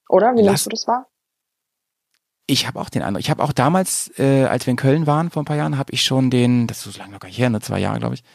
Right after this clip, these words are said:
Speaker 2: hab ich schon den Eindruck gehabt, dass, ähm, viel in Richtung mehr Entertainment, mitmachen, ausprobieren geht. Nicht nur sich auf Bikes auf einem, äh,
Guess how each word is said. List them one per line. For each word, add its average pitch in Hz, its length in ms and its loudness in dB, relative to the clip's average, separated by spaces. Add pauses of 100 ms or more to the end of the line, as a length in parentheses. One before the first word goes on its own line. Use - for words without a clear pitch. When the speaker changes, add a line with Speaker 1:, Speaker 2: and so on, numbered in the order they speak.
(520)
Speaker 2:
hab - 220 -12
ich 135 160 0
schon 127 180 4
den 117 220 2
Eindruck 135 400 2
gehabt, 135 420 0
dass, 117 460 -2
ähm, 110 880 -2 (800)
viel 190 680 0
in 131 180 2
Richtung 131 680 0
mehr 120 400 0
Entertainment, 123 640 -2
mitmachen, 135 520 0
ausprobieren 123 580 -4
geht. 131 260 -6
Nicht 151 280 2
nur 170 420 2 (140)
sich - 340 -4
auf 117 340 0 (100)
Bikes - 680 -2
auf 110 240 -4
einem, 104 640 0
äh, 95 400 -2